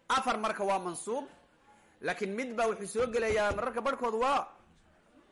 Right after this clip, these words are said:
waa majruur. Qaacido waa, ogaada arrinkaasi waa qaacido. Tayib. Matalanba waa maxay? Cishriina dirhaman.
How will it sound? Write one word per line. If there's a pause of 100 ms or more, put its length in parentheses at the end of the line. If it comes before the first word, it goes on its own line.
waa
majruur. (280)
Qaacido
waa,
ogaada
arrinkaasi
waa
qaacido. (340)
Tayib. (1500)
Matalanba
waa
maxay? (1000)
Cishriina
dirhaman.